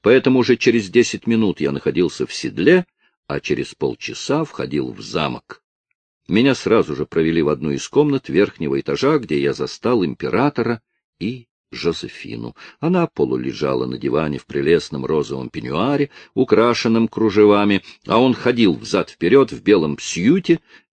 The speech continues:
и турецких туфлях, придававших ему вид вест-индского плантатора.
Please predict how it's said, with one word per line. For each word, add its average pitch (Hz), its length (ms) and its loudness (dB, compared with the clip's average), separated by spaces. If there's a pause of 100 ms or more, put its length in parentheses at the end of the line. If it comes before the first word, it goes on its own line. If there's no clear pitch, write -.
и 90 120 -2
турецких 92 600 2
туфлях, - 580 -12 (640)
придававших 76 640 0
ему 69 220 -6
вид 110 320 -4 (460)
вест-индского 87 1120 -2
плантатора. - 760 -6